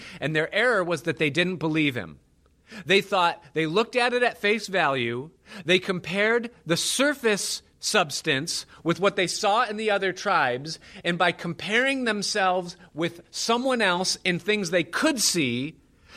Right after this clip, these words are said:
they didn't believe God that there was more under the surface where they couldn't see. And so their first error is that they didn't believe God that they were precious. The second mistake, the error that they made, is that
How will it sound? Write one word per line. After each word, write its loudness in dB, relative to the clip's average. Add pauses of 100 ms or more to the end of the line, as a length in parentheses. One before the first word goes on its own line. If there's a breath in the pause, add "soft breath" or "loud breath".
(120)
they 4
didn't -2
believe 0
God 2
that -4
there 2
was 0
more 2
under 2
the -2
surface -2
where 0
they 2
couldn't 0
see. -2
And -6
so -2
their 0
first -2
error 2
is -4
that -2
they 0
didn't 0
believe 0
God 0 (240 soft breath)
that 2
they 6
were 2
precious. -4 (480 loud breath)
The -4
second 0
mistake, 0
the -6
error 2
that -2
they 2
made, 0 (280 loud breath)
is 0
that 2